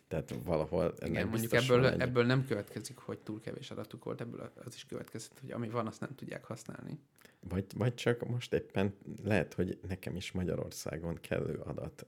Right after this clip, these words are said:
Speaker 1: áll rendelkezésemre, csak még többet szeretnék, ami irreális.
Speaker 2: Attól függ, mi a kérdésed, de valószínűleg nem.
Speaker 1: Én is azt gondolom, hogy
Speaker 2: Nekem,
Speaker 1: valószínűleg
Speaker 2: én
Speaker 1: nem.
Speaker 2: ebbe, amióta a pályafutásomat futom,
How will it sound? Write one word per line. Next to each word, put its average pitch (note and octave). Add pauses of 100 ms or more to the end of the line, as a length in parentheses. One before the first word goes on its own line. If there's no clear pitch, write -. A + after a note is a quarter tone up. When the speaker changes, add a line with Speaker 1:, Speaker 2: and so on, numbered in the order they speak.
(140)
Speaker 1:
áll E2
rendelkezésemre, -
csak -
még -
többet -
szeretnék, -
ami -
irreális. -
Speaker 2:
Attól -
függ, C#3+
mi C3+
a C3+
kérdésed, A2+
de A#2
valószínűleg A2+
nem. G2 (240)
Speaker 1:
Én E2
is -
azt D2
gondolom, D#2
hogy D#2+
Speaker 2:
Nekem, D#2+
Speaker 1:
valószínűleg F#2+
Speaker 2:
én C3+
Speaker 1:
nem. A#2
Speaker 2:
ebbe, C3+
amióta B2+
a G2
pályafutásomat A2
futom, C3+